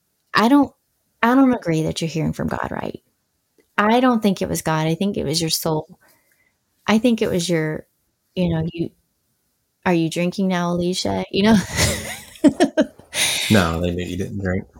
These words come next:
Speaker 1: <laughs> But do you see what I mean? Two total groups of people. I heard from God. I would have got two total different responses from both group.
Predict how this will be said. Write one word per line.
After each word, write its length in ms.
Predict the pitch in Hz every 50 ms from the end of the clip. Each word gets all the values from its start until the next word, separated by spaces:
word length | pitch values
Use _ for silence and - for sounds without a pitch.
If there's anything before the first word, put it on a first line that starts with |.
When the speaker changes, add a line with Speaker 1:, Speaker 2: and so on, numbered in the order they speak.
| _ _ -
Speaker 1:
<laughs> 800 | 311 - - - - - - - - - - - - 330 320 - - _ -
But 160 | - 254 240
do 80 | - 254
you 60 | 254
see 180 | 226 - 254 247
what 100 | 240 233
I 40 | 208
mean? 340 | 202 202 202 208 214 226 - - - - - - - - - - - - _ _
Two 220 | - - 240 247 233
total 480 | - - - 202 202 226 247 269 269
groups 340 | 262 - 214 220 214 - -
of 80 | 247 233
people. 640 | - - 180 165 - - 151 147 - - - - _ _ _ _ _ - - - - _ -
I 120 | 175 175
heard 420 | 175 175 156 - 180 180 202 208
from 180 | - - 269 262
God. 420 | - 175 151 143 143 143 156 170 - _ _ _ _ _ _ _ _ _ _ _ _ _ -
I 100 | 180 180
would 100 | 180 175
have 60 | 180
got 240 | 170 170 156 - -
two 380 | - - - 208 220 233 240 247
total 580 | 233 - - - - 220 220 233 247 262 262 254
different 460 | 226 - 202 196 - - 185 185 -
responses 640 | - 180 - - - 170 165 170 170 - 170 165
from 180 | - - 165 160
both 240 | 151 156 156 160 -
group. 480 | - - 208 202 160 143 - - -